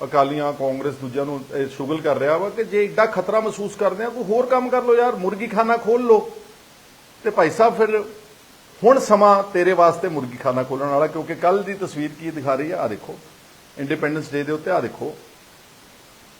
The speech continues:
ਔਰ ਇਹ ਪਤਾ ਲੱਗਿਆ ਵਾ ਕਿ ਸੋਲਾਂ ਲੱਖ ਰੁਪਈਆ ਖਰਚਿਆ ਗਿਆ ਪੰਜਾਬ ਦਾ ਇਸ ਬੁਲੇਟ ਪ੍ਰੂਫ ਕੈਬਿਨ ਨੂੰ ਬਣਾਉਣ ਵਾਸਤੇ।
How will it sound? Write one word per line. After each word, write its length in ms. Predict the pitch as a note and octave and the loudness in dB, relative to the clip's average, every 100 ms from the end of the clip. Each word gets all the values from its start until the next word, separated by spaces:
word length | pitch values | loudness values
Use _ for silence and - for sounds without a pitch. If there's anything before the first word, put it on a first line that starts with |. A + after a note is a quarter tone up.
| - - - | -20 -4 2
ਔਰ 100 | F#3 | 4
ਇਹ 80 | G3+ | 4
ਪਤਾ 220 | G3 G3+ | 6 6
ਲੱਗਿਆ 340 | G3 E3+ F#3+ | 4 4 6
ਵਾ 240 | G3 G#3 G#3 | 8 6 4
ਕਿ 500 | G#3 G3+ G3+ G3+ G3 - - - - - - - | 2 2 4 4 0 -10 -20 -20 -20 -20 -20 -2
ਸੋਲਾਂ 540 | G3 G3 A3 A3+ A3+ G#3+ | 4 8 8 8 6 4
ਲੱਖ 440 | C#3+ G3+ - - | 4 2 2 2
ਰੁਪਈਆ 440 | A3 - F3+ F#3+ | 2 0 2 4
ਖਰਚਿਆ 460 | F#3 E3 - F3 E3+ | 4 0 -2 2 2
ਗਿਆ 220 | D3+ D#3+ | 2 2
ਪੰਜਾਬ 580 | D#3+ D3 C3+ C3 C3 B2+ | 0 -2 0 2 2 0
ਦਾ 420 | B2+ C3+ D3 D3+ - - - | 2 2 0 -4 -16 -20 -6
ਇਸ 320 | D#3+ F3+ - | 2 4 2
ਬੁਲੇਟ 340 | A2 A#2+ A3 A#3+ | -2 8 8 8
ਪ੍ਰੂਫ 280 | F#3+ F#3+ - | 4 -6 0
ਕੈਬਿਨ 320 | C#3+ B2 C3 | 2 2 0
ਨੂੰ 140 | B2+ | -4
ਬਣਾਉਣ 280 | A2+ G2+ F#2 | -4 -6 -8
ਵਾਸਤੇ। 320 | F2 - - | -10 -12 -16